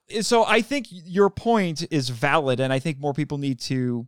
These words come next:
consider that it's not as simple as they want to paint it out to be. And I know people like Honda and a lot of people who worked on those old movies in particular were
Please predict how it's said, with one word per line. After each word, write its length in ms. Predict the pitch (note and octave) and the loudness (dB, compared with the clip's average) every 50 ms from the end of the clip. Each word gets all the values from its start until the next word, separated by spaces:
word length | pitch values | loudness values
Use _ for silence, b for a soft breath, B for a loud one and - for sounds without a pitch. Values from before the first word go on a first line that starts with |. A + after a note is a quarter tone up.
| _ - | _ -2
consider 640 | - F3 D#3+ C3+ - - - - G#3 G3+ F#3+ F3 | 0 0 0 0 -2 0 4 6 6 6 6 6
that 240 | D#3 D3 C3 B2+ - | 4 4 2 2 2
it's 180 | E3+ D#3 - - | 0 -2 -2 0
not 280 | D#3+ E3 D#3+ F3 F3 | 0 2 2 4 4
as 100 | D#3+ C#3+ | 2 2
simple 720 | - - - - - E3 D#3 C#3+ - C3+ B2 A2 G#2+ A#2+ - | 0 -2 -2 -2 -2 -2 -4 -4 -4 -6 -6 -6 -6 -6 0
as 460 | D3 C#3 C3+ B2+ B2 A#2+ A#2+ A#2 - - | 2 2 4 4 2 0 -2 -4 -4 2
they 120 | - D#3+ D#3+ | 4 4 4
want 220 | D3+ D3+ D3 C#3+ | 4 4 2 2
to 80 | C3+ B2 | 2 0
paint 340 | - - - D3+ D3 C#3+ | -2 -8 -6 -6 -4 -2
it 80 | C3+ B2 | 0 2
out 360 | B2 B2+ B2 B2 B2 - - | 2 2 2 2 0 -2 -6
to 140 | - - E3 | -8 -8 -8
be. 560 | C3 C3 _ - B2+ A#2+ G#2 F#2+ F#2 F2+ F2 - | -8 -8 _ -6 -4 -4 -4 -4 -6 -8 -6 0
And 180 | - D3 D3 D#3+ | 0 2 4 4
I 120 | F3 F#3 | 2 2
know 360 | F3+ E3+ E3+ E3 D#3+ D#3 D#3 | 2 4 4 6 6 6 4
people 300 | C3+ - D#3+ D#3 D3 D#3+ | 4 2 -4 -2 -2 -2
like 180 | D#3 C#3+ C3 - | 0 0 0 -2
Honda 720 | - - - D3 D3 D3 D3+ C#3+ D3+ C#3+ C#3 C3+ C3+ C3 - | -4 -2 0 2 2 2 2 4 4 4 6 4 2 0 -2
and 380 | - C#3 C3 C3 C3 C3 C3 B2 | -4 -2 0 0 0 0 0 0
a 40 | C3 | 2
lot 180 | C3+ C#3 D3 | 2 2 2
of 80 | D3+ C3 | 2 2
people 200 | D#3 D3+ C#3+ C3+ | -2 0 0 0
who 100 | B2+ C3+ | 0 0
worked 320 | C3+ C#3 D3 D3 C#3 - | 2 2 2 2 2 0
on 140 | C#3+ C3+ C3+ | 0 0 2
those 240 | C3 C3 B2+ A#2 B2 - | 2 0 0 -2 -4 -2
old 280 | - D3 D3 D3 B2 B2+ | 0 0 0 0 -2 -2
movies 380 | B2+ C3+ C3+ B2 C3 B2+ A#2 | -4 -4 -2 0 -2 -2 -2
in 80 | B2 A#2+ | -4 -6
particular 640 | A2+ C3+ A#2 - C#3 C3+ - - C3 B2 A#2+ A#2+ A#2 - | -6 -6 -6 -4 -4 -6 -4 -6 -8 -6 -6 -6 -4 0
were 460 | D#3+ D3+ C#3+ C#3+ C#3 C#3 C3+ B2+ | 4 4 6 6 4 2 0 -2